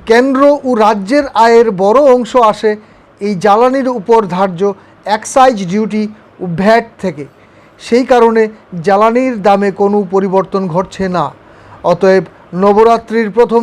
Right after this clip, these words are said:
দিন থেকেই নতুন জিএসটি ব্যবস্থায় সস্তা হচ্ছে বহু পণ্য,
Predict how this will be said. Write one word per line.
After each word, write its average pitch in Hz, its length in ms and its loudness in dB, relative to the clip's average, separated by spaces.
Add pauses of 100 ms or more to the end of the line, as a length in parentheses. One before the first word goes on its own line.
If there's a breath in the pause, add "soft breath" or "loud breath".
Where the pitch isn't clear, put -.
দিন 220 180 -4
থেকেই 208 320 -2 (300 soft breath)
নতুন 220 320 2 (100)
জিএসটি 220 440 0
ব্যবস্থায় 190 600 -2 (380 loud breath)
সস্তা - 520 -4
হচ্ছে 190 360 -4 (180)
বহু 240 180 2 (100)
পণ্য, 202 240 0